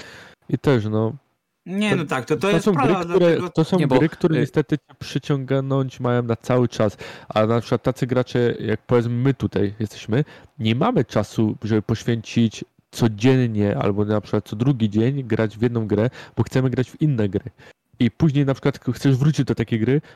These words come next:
Speaker 1: i już masz taki próg wejścia z powrotem, że często cię to odrzuca, nie?
Speaker 2: Nie, to tu się akurat zgodzę, bo nawet właśnie, nawet, nie wiem, fifa, okej, tam może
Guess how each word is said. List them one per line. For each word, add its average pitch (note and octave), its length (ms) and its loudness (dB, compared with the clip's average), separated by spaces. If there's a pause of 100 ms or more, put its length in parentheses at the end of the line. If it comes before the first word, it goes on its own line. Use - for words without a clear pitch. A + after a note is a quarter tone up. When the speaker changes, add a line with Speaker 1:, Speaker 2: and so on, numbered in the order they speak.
(220)
Speaker 1:
i D#3+ 60 4
już D#3+ 140 6
masz C#3+ 200 0
taki C#3+ 260 -2
próg B2+ 300 0
wejścia A2+ 440 0
z - 80 -8
powrotem, A#2+ 640 0 (540)
że C3 500 2 (140)
często C#3 680 2
cię - 160 -10
to D#3 140 2
odrzuca, D#3+ 400 0
nie? G2 200 -6 (560)
Speaker 2:
Nie, A#3 200 0
to F3+ 100 -2
tu G3 140 -4
się G3 140 -4
akurat F#3+ 340 -4
zgodzę, D#3+ 360 -2
bo C#3+ 120 0
nawet D3+ 320 0
właśnie, D3+ 280 -2
nawet, D3+ 340 0
nie D#3 140 0
wiem, B2+ 100 2
fifa, A#2+ 360 -2
okej, C#3+ 360 0
tam B2 140 0
może C#3 460 0